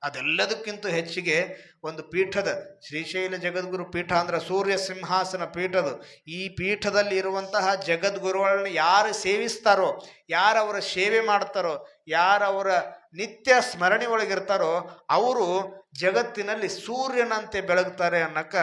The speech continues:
ವಿಶೇಷವಾಗಿರುವಂಥ ವ್ಯಕ್ತಿಗಳು ಇಲ್ಲಿ. ಅದಕ್ಕೆ ಸಮಯ ಬಹಳ ಆಗಿರೋದ್ರಿಂದ ನಿಮ್ಮೆಲ್ಲ ವಿದ್ಯಾರ್ಥಿಗಳು ಒಂದು ಕರೆ ಏನಂದ್ರೆ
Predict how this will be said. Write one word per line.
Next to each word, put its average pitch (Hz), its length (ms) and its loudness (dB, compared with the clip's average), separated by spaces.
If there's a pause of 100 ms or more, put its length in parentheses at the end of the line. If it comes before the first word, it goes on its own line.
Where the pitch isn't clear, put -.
(240)
ವಿಶೇಷವಾಗಿರುವಂಥ 170 920 4
ವ್ಯಕ್ತಿಗಳು 139 500 2
ಇಲ್ಲಿ. - 480 2 (1700)
ಅದಕ್ಕೆ 180 680 2 (180)
ಸಮಯ 190 320 2 (300)
ಬಹಳ 170 280 4
ಆಗಿರೋದ್ರಿಂದ 175 640 0 (360)
ನಿಮ್ಮೆಲ್ಲ 147 400 -2
ವಿದ್ಯಾರ್ಥಿಗಳು 156 640 -2
ಒಂದು 127 240 -12
ಕರೆ 202 260 2
ಏನಂದ್ರೆ 165 520 2